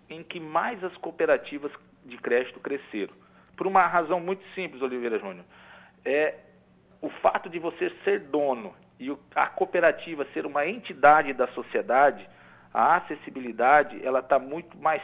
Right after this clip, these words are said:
próxima. Então, você tem essa condição, é, de ser cooperado, ser dono, a cooperativa estar te atendendo e ela não visa apenas o fator lucro, né, o retorno sobre patrimônio.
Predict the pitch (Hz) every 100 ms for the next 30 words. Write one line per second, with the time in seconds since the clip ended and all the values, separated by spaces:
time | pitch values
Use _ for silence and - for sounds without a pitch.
0 | - - 139 143 - 107 107 135 135 139
1 | 147 - - 175 156 139 - 135 120 117
2 | - 135 147 - - - - - - -
3 | 120 123 120 123 - 143 151 - 117 123
4 | 139 - - 135 117 123 143 135 139 139
5 | 120 139 131 - 143 151 147 143 147 135
6 | 127 156 180 123 117 139 156 170 175 190
7 | 123 151 196 - 107 - - - - 123
8 | - - 160 170 160 156 - 143 - 156
9 | 123 131 175 175 - 117 113 135 147 139
10 | 135 - 147 156 139 143 139 - 135 123
11 | 117 110 98